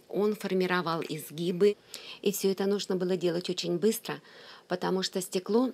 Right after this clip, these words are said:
остаётся мягким, как пластилин, только секунды. И работала целая команда людей, двадцать человек. Использовались много приспособлений, но в основном, вот,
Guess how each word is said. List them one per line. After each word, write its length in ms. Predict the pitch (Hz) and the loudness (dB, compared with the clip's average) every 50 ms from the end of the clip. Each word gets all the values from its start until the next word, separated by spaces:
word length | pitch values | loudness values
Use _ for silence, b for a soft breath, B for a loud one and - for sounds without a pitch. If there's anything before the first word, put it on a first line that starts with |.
| - - | -4 -4
остаётся 640 | - 180 175 - - 185 180 185 180 180 - 185 180 | -4 -4 -4 -4 -4 -2 0 0 -2 -2 -2 0 0
мягким, 480 | 185 185 180 170 - - 175 165 - - - _ _ | 2 2 0 -2 -4 -6 -6 -6 -6 -8 -12 _ _
как 200 | - 180 175 - | -10 -10 -10 -4
пластилин, 580 | - 180 180 - - 196 185 170 160 156 151 147 B B B B B B _ | -4 -4 -4 -2 -2 -2 -2 0 0 -2 -4 -6 B B B B B B _
только 340 | - 208 208 190 - 208 196 | 2 2 2 2 0 -4 -4
секунды. 720 | - - 202 185 - 185 185 170 165 151 135 92 143 147 - - | 0 -2 -2 -2 0 0 0 0 0 0 -2 -2 -2 -4 -6 -6
И 140 | - 170 - - - | -8 -10 -10 -10 -6
работала 540 | 190 214 208 185 220 220 - 208 175 196 | -4 -2 0 2 2 2 2 0 -2 -4
целая 320 | 196 - - 208 202 202 202 | -4 -4 -2 0 0 0 -2
команда 500 | 202 202 190 185 185 185 185 180 170 170 | -2 -2 -2 0 0 2 0 0 0 -2
людей, 380 | 147 160 160 135 147 139 139 | -4 -4 -4 -2 -2 -2 -2
двадцать 400 | 139 156 175 190 190 - 190 185 | -2 -2 -4 -6 -6 -6 -6 -2
человек. 600 | - - 190 190 190 190 165 175 151 - - - B B B B B B B B B B - | -2 -2 0 0 -2 -2 0 0 -2 -2 -4 -8 B B B B B B B B B B -4
Использовались 720 | 226 - - - 254 226 202 226 190 220 202 202 - - | -4 -2 0 2 0 2 2 2 2 2 2 2 0 0
много 280 | 220 233 247 214 220 | 2 2 2 2 0
приспособлений, 1000 | 214 - 185 175 - - 185 - 196 190 180 180 175 180 180 175 165 165 156 B B B B B B B B | 0 0 -4 -4 -4 -4 -4 -2 -2 -2 0 0 2 2 2 2 0 -2 -4 B B B B B B B B
но 360 | - 185 190 202 202 196 190 | -4 -2 0 2 2 2 2
в 60 | 180 180 | 2 0
основном, 720 | 190 185 - 190 165 165 180 196 214 214 226 220 208 - B B B B B B B B B B | 0 0 0 -2 0 0 2 4 4 4 4 2 -2 -6 B B B B B B B B B B
вот, 160 | - 185 180 | -6 -6 -6